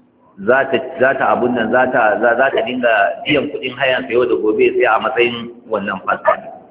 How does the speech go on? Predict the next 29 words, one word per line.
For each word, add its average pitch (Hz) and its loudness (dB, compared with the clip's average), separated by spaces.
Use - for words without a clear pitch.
Don 117 4
Ubangiji 120 4
ta 113 2
lace, 117 2
"La 117 2
tukhrijuhunna 117 -4
min 139 4
buyutihinna." 107 -2
Kar 123 4
ku 113 2
fidda 120 2
su 139 0
daga 110 2
ɗakunan 117 0
su - -4
idan 107 -4
kun 117 -8
sake - -14
su. - -20
Sai - -2
ta 131 2
ce, 123 2
"To, 107 4
ni 123 4
na 147 2
yadda 127 2
ka 127 -2
sake 147 -2
ni, 143 -2